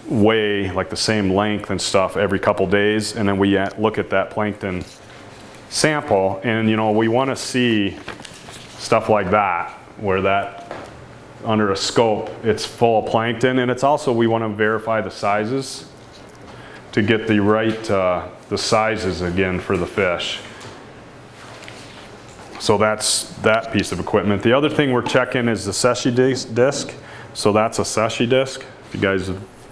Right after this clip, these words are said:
seen one of those before. And, um, that's just lowered down into the pond. What we'll do is we'll mark this rope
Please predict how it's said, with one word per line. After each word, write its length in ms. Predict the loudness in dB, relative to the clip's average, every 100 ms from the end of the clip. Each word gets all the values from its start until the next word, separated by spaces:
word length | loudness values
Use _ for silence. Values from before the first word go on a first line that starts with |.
| -10
seen 300 | -2 0 2
one 80 | 2
of 60 |
those 200 | 0 0
before. 500 | -2 -2 0 0 -4 -14 -18 -20 -20 -12 -2
And, 280 | 0 2 2
um, 500 | 2 2 0 -2 -4 -10 2
that's 300 | 2 2 2
just 260 | 2 2 4
lowered 400 | 4 4 2 2
down 300 | 2 2 0
into 160 | 0
the 80 | 0
pond. 440 | 0 0 0 -2
What 180 | -2 0
we'll 100 | 0
do 240 | 2 2 2
is 180 | 2
we'll 140 | 0 2
mark 380 | 2 0 0 -2
this 260 | -2 0
rope 400 | 2 2 2 -4